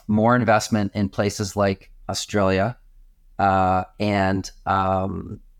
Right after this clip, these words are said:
and Canada, you know, two, two mining jurisdictions that have a very good track record in terms of producing uranium. I do think that's going to benefit them, just like it's benefiting certain countries in South America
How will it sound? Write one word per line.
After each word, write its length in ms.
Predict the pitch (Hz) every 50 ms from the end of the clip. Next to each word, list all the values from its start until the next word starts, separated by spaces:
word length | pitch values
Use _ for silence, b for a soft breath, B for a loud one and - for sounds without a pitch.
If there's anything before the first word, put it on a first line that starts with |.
| - _
and 160 | 110 110 104
Canada, 560 | - - - 110 101 98 98 104 117 131 135 -
you 100 | 110 110
know, 180 | 107 101 98 - - -
two, 460 | - - - 123 120 117 117 117 117 - - - - - - - - - -
two 280 | - - 135 131 127 117
mining 360 | 120 113 107 113 120 123 117
jurisdictions 800 | 117 113 110 107 - - 113 - - - 117 110 110 107 95
that 180 | - 107 98 -
have 180 | - 113 107 95
a 20 |
very 180 | 92 110 107 104
good 140 | 98 104 98
track 300 | - - 101 98 98 -
record 300 | 107 101 98 - 107 101
in 120 | 101 98
terms 300 | - - 104 101 92 -
of 120 | 95 - -
producing 460 | - 107 101 104 101 - - 101 98
uranium. 460 | 95 95 95 92 92 92 98 101 - - - _ - - - - - -
I 60 | 104
do 200 | 90 117 123 127
think 200 | - - 131 110
that's 180 | 123 113 - -
going 180 | - 120 110
to 60 | 104
benefit 460 | 92 - 98 104 107 - - 113 - -
them, 220 | 107 104 113 110
just 320 | - - 131 135 131 - -
like 220 | 143 143 147 -
it's 140 | 147 - -
benefiting 760 | - 123 120 127 127 - - 127 120 120 120 117 117 117 - _ - - - - - _ _
certain 480 | - - - - - 135 - 120 131 123
countries 580 | - - 127 123 120 - - 127 123 117 101
in 120 | 113 107 101
South 280 | - 110 98 - -
America 680 | - 101 110 113 120 120 120 120 - 127 117 117 113 113